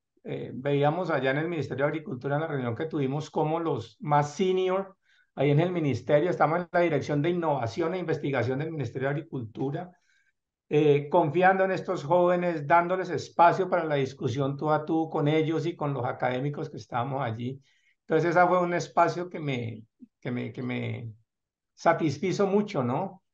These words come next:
Porque es la primera vez que eso me pasa, pues, en estas reuniones, casi siempre son los seniors los que hablan y deciden, ¿cierto?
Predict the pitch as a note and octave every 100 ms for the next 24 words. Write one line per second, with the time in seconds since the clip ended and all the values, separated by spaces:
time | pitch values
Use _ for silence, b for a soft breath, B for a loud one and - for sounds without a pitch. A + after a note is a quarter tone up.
0 | _ _ D#3 E3+ F#3 A3+ F#3+ E3+ F#3 G3
1 | G#3+ G#3+ A3+ F#3+ - D#3+ G3+ F#3+ F#3 G3+
2 | G3+ C#3+ F3 F#3+ E3+ C#3+ C#3 F3+ F3+ F3
3 | F3+ F3+ F3 F3+ F3 F3 F3+ G3 F#3+ G3
4 | F3+ E3 D3+ - B2+ C3+ D3+ D#3+ D3 B2+
5 | G#2 D#3 A#2 A#2 A#2+ - F3+